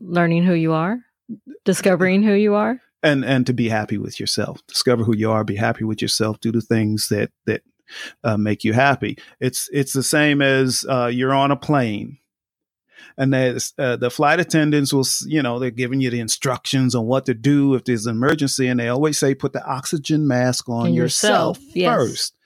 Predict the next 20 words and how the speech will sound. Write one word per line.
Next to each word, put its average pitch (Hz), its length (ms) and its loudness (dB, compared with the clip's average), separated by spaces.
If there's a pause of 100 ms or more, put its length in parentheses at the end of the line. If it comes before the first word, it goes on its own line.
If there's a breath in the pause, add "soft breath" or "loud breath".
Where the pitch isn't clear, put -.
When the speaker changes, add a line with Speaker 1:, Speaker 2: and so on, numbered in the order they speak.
Speaker 1:
Yes. 170 260 -4 (120)
Speaker 2:
So 160 640 2 (240)
<clears throat> - 880 -4
otherwise 151 480 2
you 160 80 -2
can't - 340 -2
help 131 280 0
anybody 104 500 -4
else. - 340 -8 (160)
Speaker 1:
Right. 160 320 2 (520)
Speaker 2:
Pleasers 143 800 2
aren't 120 260 0
putting 120 260 0
the 110 100 -2
oxygen 120 680 -2
mask 107 480 -2 (300)
on 104 200 -2
themselves 113 1000 -2
first. - 540 -4 (640 soft breath)
So 113 680 0